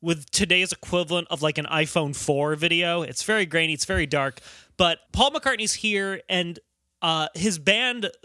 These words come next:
Wings is essentially also in this, even though this was technically a solo song. It's a little weird. But, uh, once again, take home point: Paul McCartney is the sole artist to blame for this. Even though he has his,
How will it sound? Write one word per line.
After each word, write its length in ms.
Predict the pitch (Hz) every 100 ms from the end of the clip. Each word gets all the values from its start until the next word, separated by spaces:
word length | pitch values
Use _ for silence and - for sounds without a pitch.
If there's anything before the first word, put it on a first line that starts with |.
| - _ -
Wings 520 | 180 294 220 175 - 196
is 100 | 175
essentially 540 | - 214 208 190 170
also 560 | - 196 214 - 180 151
in 260 | 156 139
this, 220 | 131 123 -
even 220 | 220 202
though 100 | 190
this 180 | 170 160
was 120 | 151
technically 400 | - 170 151 151
a 120 | 117 123
solo 500 | - 202 214 208 180
song. 380 | - 190 185 - - -
It's 100 | -
a 40 |
little 220 | 180 180 156
weird. 380 | 151 139 123 - - _
But, 220 | 180 160 -
uh, 140 | 170 165
once 160 | 262
again, 160 | - 170
take 220 | 214 254
home 120 | 233
point: 360 | 185 196 165 143 _ -
Paul 180 | 269
McCartney 360 | 247 240 214 196
is 80 | 160
the 100 | 160
sole 540 | - 240 226 220 220 175
artist 300 | 180 175 -
to 80 |
blame 360 | 147 156 151 147
for 200 | 131 131
this. 240 | 120 117 196
Even 160 | 190
though 120 | 214
he 120 | 202 185
has 160 | 175
his, 140 | 156